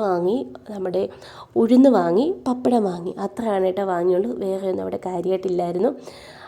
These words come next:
അപ്പോൾ ദേ ചേട്ടൻ പോയിട്ട് കാർ എടുത്തുകൊണ്ട് വരാൻ വേണ്ടി പോയിട്ടുണ്ട്. പിന്നെ ബാക്കി സാധനങ്ങൾ വാങ്ങാൻ വേണ്ടി ഞാൻ ദേ അടുത്ത കടയിലേക്ക് പോവാണ് കേട്ടോ.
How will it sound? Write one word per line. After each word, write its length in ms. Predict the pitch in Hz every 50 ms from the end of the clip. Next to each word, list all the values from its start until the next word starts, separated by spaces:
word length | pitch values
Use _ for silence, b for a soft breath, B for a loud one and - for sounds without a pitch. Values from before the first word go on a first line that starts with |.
| B B
അപ്പോൾ 140 | B - 185 208
ദേ 80 | 202 196 202 -
ചേട്ടൻ 260 | 202 196 196 226 220 208
പോയിട്ട് 260 | 202 196 196 196 240 247 -
കാർ 160 | 202 185 190 202 220
എടുത്തുകൊണ്ട് 340 | 202 190 - 190 185 185 185 196
വരാൻ 180 | 185 185 180 180 180
വേണ്ടി 160 | 180 180 185 185 -
പോയിട്ടുണ്ട്. 480 | 196 185 185 185 185 202 190 190 208 269 294 - B B B B B B B
പിന്നെ 180 | B 262 262 277 233 262
ബാക്കി 280 | 233 220 220 220 - 311 294 -
സാധനങ്ങൾ 400 | 254 233 214 208 214 202 202 196 208 240 247 - 226
വാങ്ങാൻ 280 | 202 190 185 190 196 202 202
വേണ്ടി 180 | 196 190 190 202 202 196
ഞാൻ 120 | 185 180 180 180
ദേ 80 | - - - B B B B B B B B B B
അടുത്ത 240 | 247 247 - - 311 285 247
കടയിലേക്ക് 520 | 208 190 185 180 180 185 180 180 - 202 202 - - - -
പോവാണ് 340 | 185 175 175 180 180 180 185
കേട്ടോ. 180 | 185 185 190 185